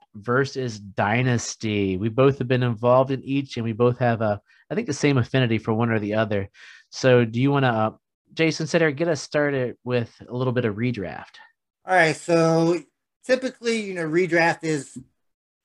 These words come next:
Speaker 2: the first thing you're gonna play. I mean, that's what you, that's why you fall in love with fantasy football. Uh, you can draft your team, and if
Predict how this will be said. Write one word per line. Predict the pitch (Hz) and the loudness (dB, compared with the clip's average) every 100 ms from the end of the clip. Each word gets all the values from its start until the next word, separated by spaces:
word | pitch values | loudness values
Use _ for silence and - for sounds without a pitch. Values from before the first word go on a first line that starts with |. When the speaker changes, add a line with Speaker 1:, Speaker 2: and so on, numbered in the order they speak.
| _ - | _ -12
Speaker 2:
the | 139 | -10
first | - 156 139 | -6 -6 -6
thing | 143 135 | -8 -8
you're | 127 | -10
gonna | 117 120 113 | -12 -12 -12
play. | - 110 95 | -12 -16 -16
I | 104 | -16
mean, | 113 | 0
that's | 139 147 | 2 4
what | 165 - | 2 2
you, | 147 - _ - | -4 -6 _ 2
that's | 151 - - _ | 2 0 -14 _
why | 135 143 147 | 0 4 4
you | 143 | 2
fall | - 143 139 | 0 0 0
in | 127 | -2
love | 123 113 | -8 -8
with | 110 | -14
fantasy | 113 110 101 104 | -18 -20 -20 -20
football. | - 98 _ _ _ _ _ _ _ _ _ | -20 -20 _ _ _ _ _ _ _ _ _
Uh, | 127 131 131 | 0 2 4
you | 135 143 | 2 -2
can | - 147 139 135 135 131 131 _ _ _ | -2 0 2 2 2 -2 -6 _ _ _
draft | 143 151 156 - | 4 4 4 4
your | 160 | 0
team, | 147 170 165 170 165 165 147 _ _ _ _ _ _ _ - | 2 2 4 2 2 -2 -4 _ _ _ _ _ _ _ -14
and | 147 139 135 - _ _ _ _ | -8 -6 -8 -12 _ _ _ _
if | 165 160 | -10 -10